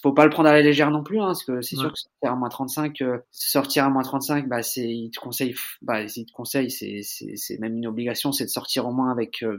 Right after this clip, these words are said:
Speaker 1: bah, avec des vêtements polaires, quoi.
Speaker 2: Mhm.
Speaker 1: C'est pas, euh, tu vas pas sortir en, en sweat, euh, capuche, euh, basique. Donc, euh, non, c'est ça, c'est, c'est surtout de bien se couvrir. Euh, ça, ça, ça reste une bonne habitude à prendre l'hiver, mais, euh,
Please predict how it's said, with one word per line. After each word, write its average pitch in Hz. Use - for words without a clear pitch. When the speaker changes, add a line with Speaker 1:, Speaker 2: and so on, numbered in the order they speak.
Speaker 1:
bah, 80
avec 104
des 117
vêtements 110
polaires, 139
quoi. 143
Speaker 2:
Mhm. -
Speaker 1:
C'est 165
pas, 113
euh, 104
tu -
vas -
pas 123
sortir 120
en, 113
en 123
sweat, 131
euh, 113
capuche, 123
euh, 113
basique. 151
Donc, 135
euh, 123
non, 165
c'est 151
ça, 143
c'est, 131
c'est 120
surtout 143
de 139
bien 139
se 139
couvrir. 156
Euh, 123
ça, 117
ça, -
ça 117
reste 117
une 117
bonne 117
habitude 117
à 117
prendre 123
l'hiver, 139
mais, 110
euh, 110